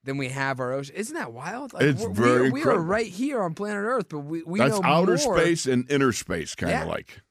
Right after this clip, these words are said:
Speaker 1: So I'm saying we don't know if mermaids don't exist or not.
Speaker 2: <laughs>
Speaker 1: Mermaids could be just way, way, way down in some trench, in some, uh, in some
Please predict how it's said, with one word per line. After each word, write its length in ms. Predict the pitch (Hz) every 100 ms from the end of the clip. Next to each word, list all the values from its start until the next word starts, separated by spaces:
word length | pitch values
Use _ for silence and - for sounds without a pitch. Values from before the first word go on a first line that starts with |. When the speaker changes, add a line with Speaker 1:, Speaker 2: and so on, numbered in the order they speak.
| _
Speaker 1:
So 200 | - 226
I'm 180 | 220 254
saying 540 | - 302 339 226 160 - _ -
we 160 | 156
don't 160 | 339 381
know 260 | 349 392 392
if 60 |
mermaids 440 | 240 208 196 185 165
don't 160 | 175
exist 360 | 165 151 156 143
or 60 |
not. 240 | 131 123 127
Speaker 2:
<laughs> 0 |
Speaker 1:
Mermaids 340 | 190 381 440
could 160 | - 226
be 120 | 208
just 200 | 180 147
way, 460 | 123 143 208 294 285
way, 260 | 262 262 247
way 260 | 240 233
down 340 | 196 208 220 220
in 80 | 185
some 280 | 208 196
trench, 600 | 170 - 214 202 151 - - _ -
in 100 | 147
some, 300 | - 180 175
uh, 100 | 170 170
in 160 | 185 185
some 400 | - 180 170